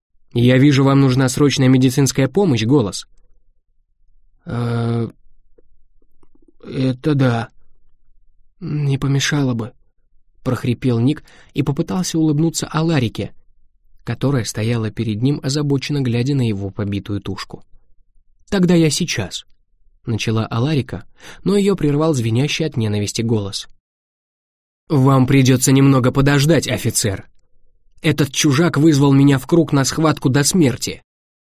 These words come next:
и мы еще не закончили". Аларика удивленно посмотрела на Таебрена, надежно зафиксированного в такой же коленопреклоненной позе, в какой еще не так давно стоял перед ним Ник, парой десантников клана Корт.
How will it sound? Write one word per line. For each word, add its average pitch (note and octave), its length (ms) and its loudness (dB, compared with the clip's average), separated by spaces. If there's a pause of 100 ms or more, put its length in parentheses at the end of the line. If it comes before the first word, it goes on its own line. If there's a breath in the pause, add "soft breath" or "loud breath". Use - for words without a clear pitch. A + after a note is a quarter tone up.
и G3+ 120 2
мы G3+ 140 4
еще F#3 200 2
не F3 140 4
закончили". D#3 680 0 (1080 soft breath)
Аларика D#3+ 440 -2
удивленно D3+ 500 2
посмотрела C#3+ 580 -2
на C#3 140 0
Таебрена, C#3 600 -2 (260)
надежно A#2 460 2
зафиксированного G#2 960 -2 (300)
в - 100 -20
такой C3 320 -2
же C#3+ 120 -2
коленопреклоненной C3 1080 0
позе, B2 420 -2 (220 soft breath)
в - 80 -20
какой E3 300 -2
еще D3 240 -2
не C3 120 2
так A#2 200 -4
давно A2 320 -2
стоял A#2 360 -4
перед A2 300 -6
ним A2+ 260 0
Ник, A2+ 280 -4 (540)
парой C3+ 280 2
десантников A2+ 640 -2
клана G#2+ 360 -2
Корт. - 420 -6